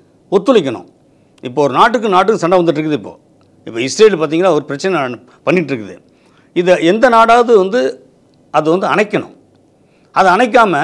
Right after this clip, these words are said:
எரியிற எண்ணெயில வந்து ம-, கிருஷ்ணாயில ஊத்துனா என்ன ஆகும்? உலக போரா மாறும். அதனால தான் அந்த ரெண்டாயிரத்தி இருபத்தஞ்சுன்றது செவ்வாய் ஆதிக்கமா இருக்கிறனால, இந்த நாட்டினுடைய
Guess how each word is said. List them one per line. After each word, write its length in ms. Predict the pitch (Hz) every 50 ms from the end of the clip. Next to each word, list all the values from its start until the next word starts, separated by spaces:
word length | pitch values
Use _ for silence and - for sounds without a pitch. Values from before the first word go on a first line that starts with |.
| 185 185 151
எரியிற 340 | 180 214 254 262 247 208 196
எண்ணெயில 240 | 196 196 196 202 196
வந்து 420 | 180 185 185 214 208 185 170 160
ம-, 40 | 156
கிருஷ்ணாயில 520 | 160 160 147 - 185 - 220 214 190 170
ஊத்துனா 120 | 160 151 170
என்ன 200 | 170 156 160 160
ஆகும்? 300 | 147 143 151 165 - - _ _ _ _
உலக 300 | - 226 262 277 262 247
போரா 260 | 196 185 175 180 165
மாறும். 300 | 139 123 120 - - - _ _ _ _ _ _ _ _ _ _
அதனால 260 | - - 170 175 180
தான் 140 | 196 254 240
அந்த 300 | 196 185 202 226 135 - -
ரெண்டாயிரத்தி 360 | - 151 175 196 202 202 190
இருபத்தஞ்சுன்றது 920 | 160 160 156 175 185 185 - 165 143 131 131 113 113 120 113 139 170 175 - _ _ _ _ _ _
செவ்வாய் 520 | _ - 160 170 180 220 214 180 151 151 160
ஆதிக்கமா 420 | 160 156 - 160 147 147 139 123
இருக்கிறனால, 540 | 117 123 135 120 113 104 95 101 107 127 143 - _ _ _ _ _ _ _ _ _ _ _ _ _ _ _ _ _ _ _
இந்த 200 | - 139 139 151
நாட்டினுடைய 680 | 135 120 139 180 214 202 - - 202 190 175 165 160 143